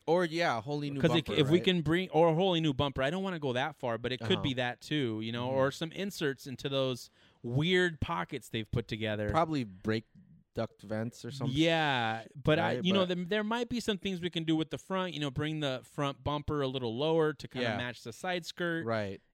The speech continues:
Speaker 2: You know,
Speaker 1: Or
Speaker 2: lower
Speaker 1: make
Speaker 2: the
Speaker 1: it less of an indent.
Speaker 2: Yeah.
Speaker 1: Yeah.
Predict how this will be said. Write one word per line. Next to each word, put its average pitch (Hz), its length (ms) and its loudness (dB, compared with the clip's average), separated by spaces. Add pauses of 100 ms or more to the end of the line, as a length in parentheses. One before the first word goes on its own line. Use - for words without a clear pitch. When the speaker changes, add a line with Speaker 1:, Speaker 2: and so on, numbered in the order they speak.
Speaker 2:
You 135 120 -2
know, 139 180 0
Speaker 1:
Or 139 100 6
Speaker 2:
lower 139 120 6
Speaker 1:
make 135 100 -2
Speaker 2:
the 160 60 0
Speaker 1:
it 143 40 0
less 139 300 -2
of 135 80 -6
an 123 200 -4
indent. 135 720 -2
Speaker 2:
Yeah. 131 840 0
Speaker 1:
Yeah. 98 300 -4